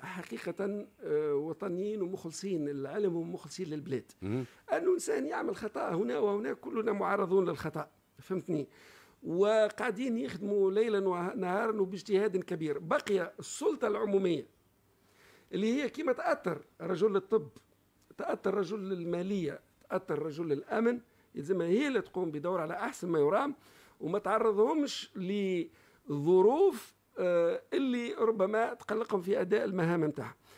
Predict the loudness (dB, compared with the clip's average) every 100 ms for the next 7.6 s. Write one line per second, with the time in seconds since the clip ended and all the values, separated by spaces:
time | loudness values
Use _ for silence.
0 | -8 -4 -2 -4 -6 -8 _ -20 _ _
1 | -2 0 -2 -4 -2 4 4 4 -2 -2
2 | 2 4 4 2 -8 _ _ -2 -2 0
3 | -2 -2 0 -2 -2 -8 _ _ _ -6
4 | 2 4 4 0 -2 0 0 0 0 0
5 | 0 0 -2 -2 0 0 2 0 0 0
6 | 0 -2 -4 -4 -2 -6 -8 _ -2 0
7 | 2 0 2 6 6 4